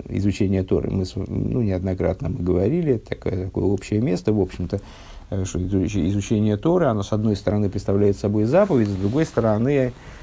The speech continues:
э, это нечто, выходящее за рамки просто выполнения заповеди, такое, стоящее особняком,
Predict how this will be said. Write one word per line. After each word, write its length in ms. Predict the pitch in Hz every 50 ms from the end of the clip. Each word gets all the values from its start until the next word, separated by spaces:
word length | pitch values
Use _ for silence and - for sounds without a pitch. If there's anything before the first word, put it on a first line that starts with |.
| - - -
э, 680 | - 104 110 107 104 104 101 101 98 101 101 104 101 101 101 - - - - -
это 240 | - 107 104 - 110
нечто, 520 | 107 110 127 131 123 - - - - 110
выходящее 680 | 104 104 107 101 - 117 110 113 127 113 104 - - 104
за 180 | 98 92 107 107 107
рамки 320 | 110 104 101 98 - 101
просто 560 | - - 117 117 110 104 - - 101 87 98 98
выполнения 640 | - 107 98 - 95 101 101 98 98 95 98 98
заповеди, 400 | 95 117 147 156 - 127 110 101
такое, 320 | - - 104 - 104 104 104
стоящее 480 | - - - 104 107 104 - - 101
особняком, 720 | 101 - - 107 101 113 120 123 123 - 120 98 - -